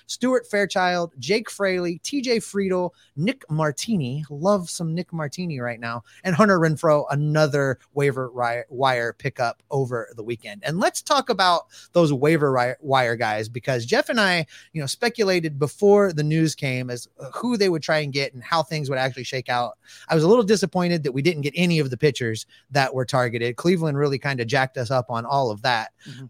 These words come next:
Speaker 1: But we both, we, Jeff and I both said at the time that Bader and Renfroe,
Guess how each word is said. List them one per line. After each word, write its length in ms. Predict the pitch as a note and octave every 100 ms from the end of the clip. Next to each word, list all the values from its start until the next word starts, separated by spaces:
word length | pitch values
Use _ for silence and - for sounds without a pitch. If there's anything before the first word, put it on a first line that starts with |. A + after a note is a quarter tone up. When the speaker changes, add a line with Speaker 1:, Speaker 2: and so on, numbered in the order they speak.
| -
Speaker 1:
But 240 | A3+ G#3+ - _ _ _ _ _ -
we 160 | C#3+ G#3
both, 300 | G3 A#3 G3
we, 140 | A3+
Jeff 240 | E3+ B3
and 100 | C4
I 60 | G#3+
both 220 | E3+ F#3+
said 120 | G3
at 80 | E3
the 60 | D#3
time 320 | F3+ F#3+ D#3+
that 200 | D3 A#2
Bader 300 | D#3 E3 E3
and 160 | C#3+ C3+
Renfroe, 500 | C#3 D#3+ D#3 C3+